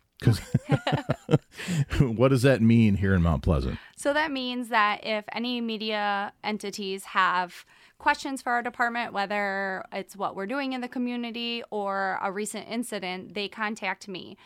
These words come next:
Speaker 2: So I am their go-to for the information, or I give out press releases for incidents that have happened.
Speaker 1: All right, so that's, uh, sounds like some overlap, uh, public relations there.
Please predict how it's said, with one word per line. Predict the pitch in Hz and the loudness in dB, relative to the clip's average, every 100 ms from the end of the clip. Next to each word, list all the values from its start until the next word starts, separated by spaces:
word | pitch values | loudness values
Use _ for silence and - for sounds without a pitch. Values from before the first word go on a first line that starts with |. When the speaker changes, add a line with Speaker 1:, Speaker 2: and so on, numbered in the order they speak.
| - - | -20 -20
Speaker 2:
So | - 240 226 208 - | -10 -2 0 0 -2
I | 202 | -2
am | 208 214 | -2 -4
their | 220 208 | -4 -4
go-to | 214 208 - 240 208 214 | -4 -4 -6 -6 -6 -6
for | - 196 190 196 | -6 -6 -4 -4
the | 202 | -4
information, | 202 208 240 233 202 220 208 220 | -6 -6 -4 -4 -6 -8 -6 -6
or | - 214 214 | -4 -2 0
I | 196 | -2
give | 190 202 | -4 0
out | 196 - | 0 -2
press | - 226 - | -4 -6 -6
releases | 185 196 - 190 - | -8 -8 -8 -10 -8
for | 196 185 | -8 -8
incidents | - 214 190 196 185 | -6 -8 -6 -8 -8
that | 180 175 | -6 -4
have | 185 180 | -4 -2
happened. | 180 175 - - - - _ _ _ _ _ _ _ _ _ - - - _ _ - | -4 -2 -6 -12 -16 -18 _ _ _ _ _ _ _ _ _ -20 -20 -20 _ _ 4
Speaker 1:
All | 123 | 6
right, | 110 95 | 8 6
so | - 127 120 | 4 6 6
that's, | 113 110 - - - | 6 4 2 -2 6
uh, | 110 101 98 95 87 | 8 8 6 6 4
sounds | - - - 123 120 | 2 -4 4 8 8
like | 110 107 | 6 4
some | 117 | 4
overlap, | 104 110 107 92 87 - | 4 4 4 4 2 2
uh, | 101 | 4
public | 123 113 107 | 4 4 4
relations | 101 104 117 95 71 | 4 4 6 2 0
there. | - - - | -2 -2 -6